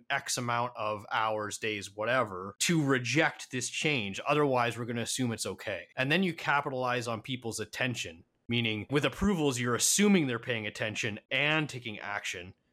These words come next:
In terms of changes, where you're giving a time limit to reject, it requires attention,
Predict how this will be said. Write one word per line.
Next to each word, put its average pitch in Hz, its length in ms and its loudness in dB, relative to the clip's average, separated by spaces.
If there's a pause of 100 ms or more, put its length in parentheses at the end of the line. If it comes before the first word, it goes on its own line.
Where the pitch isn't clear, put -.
(520)
In 135 120 -2
terms 170 320 4
of 120 80 -6
changes, 127 920 0
where 127 140 0
you're 117 100 -2
giving 123 280 0
a 101 40 -2
time 143 360 -2
limit 127 200 -2
to 123 100 -4
reject, 120 720 0
it 156 160 0
requires 147 800 4
attention, 104 640 -6